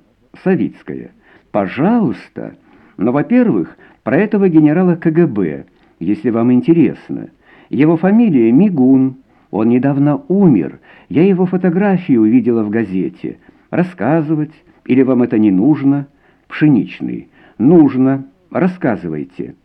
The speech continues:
Савицкая. Но, во-первых, то, что он умер, так ничего удивительного. От такой жизни любой молодой загнется, не то что такой старик. Я в газете прочла,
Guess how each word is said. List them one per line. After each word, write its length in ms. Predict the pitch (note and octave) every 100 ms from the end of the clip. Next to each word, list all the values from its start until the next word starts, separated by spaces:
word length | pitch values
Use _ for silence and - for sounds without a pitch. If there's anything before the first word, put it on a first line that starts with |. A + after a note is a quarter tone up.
| _ _ _ _ _ _ -
Савицкая. 720 | F#3 F3 C3 - B2+ B2 B2 - _ _ _ _
Но, 140 | - C3
во-первых, 760 | E3+ F3+ C4 G3 E2 C#2 - _ - _
то, 140 | - G#3+
что 240 | - F#3
он 320 | F3 F3+ E3+ -
умер, 540 | G#3 B3 A#2 D2 - _ _ _
так 200 | - -
ничего 400 | G2 F#2 A2 C#3
удивительного. 1080 | D#3+ F3 A3 C4+ C4 - A2 F#2 C2 C2 A1+ _ _ -
От 220 | - G#2
такой 420 | - A2+ F#3 C4 A#3+
жизни 540 | F3 D3 F#2+ E2+ E2
любой 360 | E2 C3+ E3 G#3+
молодой 480 | A3+ A3+ D3 G#2
загнется, 800 | C#3 G3 E3+ B2 D2+ - - C2 - _ _ -
не 180 | C3+ G#3+
то 220 | E3+ C3+
что 160 | -
такой 340 | D#3+ F3+ C3 G#2
старик. 600 | - A#2 F#2 A#1+ - _ _ _ _ _ _ _ _ -
Я 240 | - C#3+
в 60 | G#2+
газете 440 | G#2+ C#3+ G3+ B2+
прочла, 560 | F2+ F2+ - C#2+ B1+